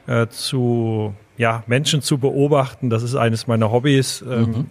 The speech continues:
Speaker 1: und am liebsten dann in einer Bar auch entweder dem Klavierspieler zuzuhören oder einfach Menschen beobachten, aber möglichst wenig reden.
Speaker 2: Hat, äh, möglichst wenig reden, ja. Das, den Gefallen kann ich dir heute nicht tun.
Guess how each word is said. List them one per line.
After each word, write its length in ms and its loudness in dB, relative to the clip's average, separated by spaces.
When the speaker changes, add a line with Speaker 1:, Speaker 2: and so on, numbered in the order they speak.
Speaker 1:
und 380 -4
am 100 -2
liebsten 360 -2
dann 160 2
in 120 -6
einer 240 2
Bar 360 2
auch 240 -2
entweder 480 2
dem 240 -6
Klavierspieler 720 0
zuzuhören 760 0
oder 280 2
einfach 280 2
Menschen 400 0
beobachten, 640 0
aber 320 0
möglichst 480 0
wenig 260 -2
reden. 300 -6
Speaker 2:
Hat, 140 0
äh, 100 -6
möglichst 440 2
wenig 220 4
reden, 260 2
ja. 160 2
Das, 160 0
den 160 0
Gefallen 320 2
kann 160 -2
ich 80 -4
dir 180 0
heute 280 -2
nicht 360 2
tun. 160 0